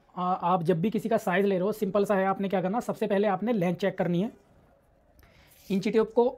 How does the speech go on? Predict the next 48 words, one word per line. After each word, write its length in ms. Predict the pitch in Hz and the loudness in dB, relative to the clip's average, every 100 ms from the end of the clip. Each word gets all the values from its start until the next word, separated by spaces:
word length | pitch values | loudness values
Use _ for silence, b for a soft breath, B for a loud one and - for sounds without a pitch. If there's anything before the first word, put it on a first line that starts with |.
| - | -6
ये 120 | 165 208 | 0 2
वन, 200 | 185 185 | 2 4
टू, 140 | 226 | 0
थ्री 180 | 220 214 | 2 2
वाला 180 | 202 202 | 4 4
जो 100 | 196 | 4
हिस्सा 220 | 196 202 | 2 2
है 80 | 190 | 0
दोस्तों, 260 | 180 233 | 0 -2
ये 100 | 214 | 0
हम 160 | 202 233 180 | 0 -2 -6
इस 120 | - | 0
तरीके 240 | 196 196 | 2 2
से 100 | 208 | 2
रखेंगे। 340 | 202 208 247 269 _ _ _ _ _ b b - | 0 0 -2 -4 _ _ _ _ _ b b -16
उसके 180 | - 208 | -4 2
बाद 200 | 202 214 214 | 2 2 0
इंची 200 | 190 196 | -4 0
टेप 160 | 208 208 | -2 0
को 120 | 202 | 0
हमने 160 | 208 | 0
यहाँ 200 | 196 165 | 0 0
डालना 240 | 185 190 214 | 0 -2 -2
है 60 | |
सेंटर 360 | - 180 170 185 | -2 -2 0 0
पे, 100 | 190 | 0
यहाँ 220 | 185 147 | 0 -2
पर 140 | 143 - _ _ b b b | -8 -12 _ _ b b b
ना, 160 | 156 208 | -2 0
यहाँ 280 | 202 208 | 0 0
आपने 200 | 220 226 | -2 -2
इंची 160 | 220 220 | -2 2
टेप 160 | 226 220 | 2 2
रखना 220 | 208 208 | 0 -2
है 140 | 220 | -2
यहाँ 200 | 175 175 | -2 -2
पर, 160 | 180 202 - b b 156 | 0 -2 -6 b b -6
ना 140 | 180 | -2
ही 120 | 196 | 0
यहाँ 160 | 220 190 | 0 0
पर 120 | 190 | 0
रखना 180 | 185 196 | -2 -2
है, 60 | 180 | 0
ये 160 | 196 | 0
सेंटर 340 | 196 190 175 202 | 0 -2 -2 0
में 80 | |
रखना 220 | 196 180 | 0 0
है। 140 | 180 | -4